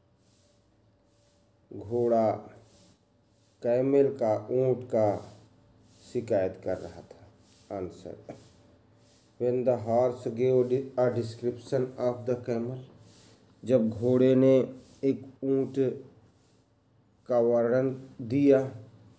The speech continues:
डिस्क्रिप-, डिस्क्रिप्शन दिया, विवरण दिया, वर्णन किया, that he had long neck, कि उसकी गर्दन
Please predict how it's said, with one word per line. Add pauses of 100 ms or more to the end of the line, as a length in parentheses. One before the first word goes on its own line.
(720)
डिस्क्रिप-,
डिस्क्रिप्शन
दिया,
विवरण
दिया, (1120)
वर्णन
किया, (1900)
that
he
had
long
neck, (840)
कि
उसकी (180)
गर्दन